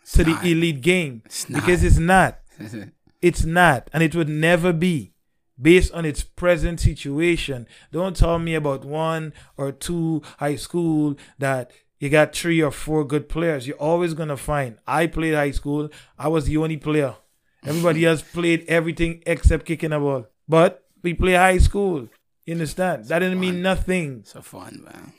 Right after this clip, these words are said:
Speaker 2: I'm the only person that came out and continued playing soccer. Everybody else doing whatever
Speaker 1: Whatever they
Speaker 2: else.
Speaker 1: want, whatever they want.
Speaker 2: But we in high school, you know,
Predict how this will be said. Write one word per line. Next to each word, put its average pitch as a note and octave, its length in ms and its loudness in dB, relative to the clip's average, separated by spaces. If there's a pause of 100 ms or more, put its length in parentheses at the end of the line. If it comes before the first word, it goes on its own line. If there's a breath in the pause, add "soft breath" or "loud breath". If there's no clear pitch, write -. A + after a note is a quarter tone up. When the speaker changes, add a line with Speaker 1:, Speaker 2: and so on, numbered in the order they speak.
(300)
Speaker 2:
I'm F3 220 2
the F#3 120 0
only F3+ 160 -4
person F3+ 340 -4
that F3 140 -8
came E3 180 -6
out E3 140 -4
and D#3+ 100 -8
continued D#3+ 480 -8
playing E3 240 -6
soccer. E3 340 -6
Everybody E3 400 -2
else E3+ 160 0
doing E3 440 -4
whatever D#3+ 400 0
Speaker 1:
Whatever D#3+ 280 0
they C#3 120 6
Speaker 2:
else. C#3 80 4
Speaker 1:
want, C#3 280 0
whatever C#3 380 -2
they C3+ 160 -2
want. B2 220 -4
Speaker 2:
But G3 140 0
we G3 140 0
in F#3 120 2
high G#3 240 4
school, E3 420 -2
you E3 180 -2
know, F3+ 280 -2